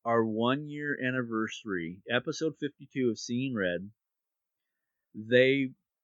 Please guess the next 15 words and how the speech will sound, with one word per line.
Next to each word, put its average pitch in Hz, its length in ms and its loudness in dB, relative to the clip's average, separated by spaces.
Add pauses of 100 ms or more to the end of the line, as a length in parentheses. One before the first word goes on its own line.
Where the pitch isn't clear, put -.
(140)
they 135 200 8
did 135 140 2 (180)
a, 120 80 0
a 117 60 0
special, 104 760 2 (400)
it 123 80 8
was 110 280 0
awesome, 90 480 -8
it 110 180 -6
really 104 220 -4
was. 90 300 -6
They 117 140 2
did 113 220 0
a 226 40 6
special 247 460 6